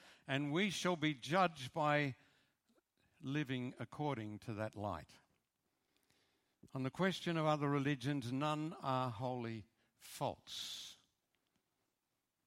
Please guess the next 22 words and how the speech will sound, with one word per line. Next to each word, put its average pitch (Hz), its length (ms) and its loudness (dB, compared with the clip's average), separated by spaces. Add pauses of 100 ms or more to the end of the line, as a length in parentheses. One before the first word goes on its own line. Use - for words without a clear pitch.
(880)
I 117 100 -4
guess 143 360 -4
most 135 320 -2
of 110 100 -6
us - 320 -8
appreciate 110 600 -6
that 101 180 -8
fact. - 360 -16 (1080)
There's 123 280 -2
good 156 260 -2
in 123 140 -2
all 123 240 -2
religions. 107 640 -8
There 113 180 0
are 113 220 0 (560)
things 135 580 -2
in 127 160 -4
those 120 520 -2
religions 143 760 -2
that 123 200 0 (520)
are 143 80 -4
true. 185 380 -4